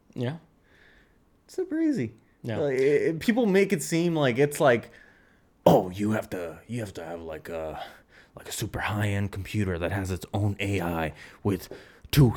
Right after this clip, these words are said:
Speaker 2: thousand gigabytes of ram, and you have to do it in a dark disclosed area." No, dude, like, uh, fucking
Speaker 1: To
Speaker 2: s-
Speaker 1: access the dark web, you literally have to be in a dark room.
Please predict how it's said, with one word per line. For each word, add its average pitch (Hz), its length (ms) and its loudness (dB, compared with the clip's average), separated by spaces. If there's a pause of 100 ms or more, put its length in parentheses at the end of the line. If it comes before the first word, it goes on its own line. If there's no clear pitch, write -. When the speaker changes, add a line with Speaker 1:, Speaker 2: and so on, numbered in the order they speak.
(100)
Speaker 2:
thousand 110 500 6
gigabytes 92 460 -2
of 90 160 -6
ram, 80 340 0
and 78 140 -2
you 90 60 0
have 90 120 -2
to - 80 -2
do 98 160 2
it 92 80 2
in 82 160 -4
a 82 60 -4
dark 80 280 -2
disclosed 85 460 -6
area." 85 180 2
No, 135 220 2
dude, 107 240 2
like, 92 300 0
uh, 71 600 -2
fucking 120 360 2
Speaker 1:
To 95 80 2
Speaker 2:
s- 233 60 -4
Speaker 1:
access 208 340 2
the 190 120 6
dark 127 300 2
web, 104 240 -2
you 135 180 -2
literally 135 480 2
have 120 220 -2
to 120 140 -6
be 120 280 -6
in 110 80 -6
a 104 60 -4
dark 98 300 -6
room. 95 260 -14